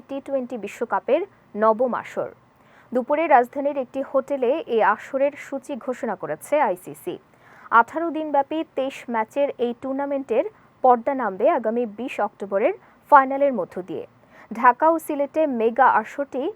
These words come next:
আয়োজিত হবে বলে জানিয়েছে আইসিসি। এদিকে আজ প্রধানমন্ত্রীর বাসভবন গণভবনে উন্মোচিত হয় বিশ্বকাপের ট্রফি। অনুষ্ঠানে উপস্থিত ছিলেন বাংলাদেশ অধিনায়ক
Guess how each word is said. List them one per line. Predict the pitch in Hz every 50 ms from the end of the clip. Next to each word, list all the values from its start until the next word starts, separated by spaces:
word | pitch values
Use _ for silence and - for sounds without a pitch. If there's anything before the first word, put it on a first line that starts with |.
| - - - - -
আয়োজিত | 226 226 220 247 254 - 294 269 -
হবে | 254 226 226 247 240 254
বলে | 247 240 285 302 240
জানিয়েছে | 220 190 165 139 151 - - - 202 262 220
আইসিসি। | 185 170 - 160 151 - - 170 131 - _ _ _ _ - 214
এদিকে | 208 226 220 - 285 311 349 330 - 247 226
আজ | 220 220 - -
প্রধানমন্ত্রীর | 233 226 226 - 302 294 294 294 277 294 285 254 214
বাসভবন | 202 202 202 208 - - 254 254 269 262 359 440 - - - - - - 214 240
গণভবনে | 233 233 254 294 277 - 311 285 294 302 302 302 277
উন্মোচিত | 233 226 240 254 - 285 269 240 214 208
হয় | 208 214 339 440 - _ _ _ - 196
বিশ্বকাপের | 240 247 - - 320 302 - 262 240 - 269 294 330 359 370 _ _ _ -
ট্রফি। | - 196 170 - - 196 180 - - _ _ - - - - 240
অনুষ্ঠানে | 247 262 - - 311 311 302 311 294
উপস্থিত | - 285 - - 330 - -
ছিলেন | - 320 254 220 294 392 480 - - - - - 220
বাংলাদেশ | 240 240 247 269 277 285 320 - - 240 254
অধিনায়ক | 240 - - 285 254 190 185 302 359